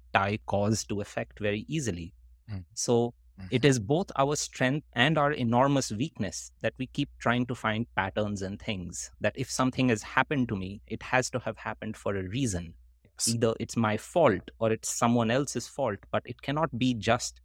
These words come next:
Speaker 1: absurd, uh, fate or luck
Speaker 2: Right.
Speaker 1: or
Speaker 2: Yeah.
Speaker 1: just, uh, the lottery in, in, in or against my favor. So, um, I've been thinking about subjectivity and objectivity,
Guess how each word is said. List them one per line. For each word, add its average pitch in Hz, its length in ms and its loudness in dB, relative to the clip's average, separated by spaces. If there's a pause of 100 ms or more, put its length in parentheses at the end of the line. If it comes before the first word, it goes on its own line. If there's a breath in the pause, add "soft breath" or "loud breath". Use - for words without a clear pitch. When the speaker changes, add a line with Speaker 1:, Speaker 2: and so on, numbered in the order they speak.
(320)
Speaker 1:
absurd, 113 680 2 (920)
uh, 92 520 -4 (160)
fate - 480 -4 (180)
or 101 140 2
luck 110 340 2 (100)
Speaker 2:
Right. 92 160 -6
Speaker 1:
or 107 280 0 (180)
Speaker 2:
Yeah. 117 160 6
Speaker 1:
just, - 380 -2 (320)
uh, 101 420 0
the 101 140 0
lottery 101 520 0 (160)
in, 104 280 -2
in, 110 340 -2 (240)
in 120 220 4
or 113 160 4
against 101 360 -2
my 98 140 -2
favor. 160 320 0 (440)
So, 156 220 2
um, 110 400 0 (1200)
I've 135 100 4
been 190 120 6
thinking 247 260 6
about 131 240 2
subjectivity 110 840 0
and 110 140 2
objectivity, 110 800 0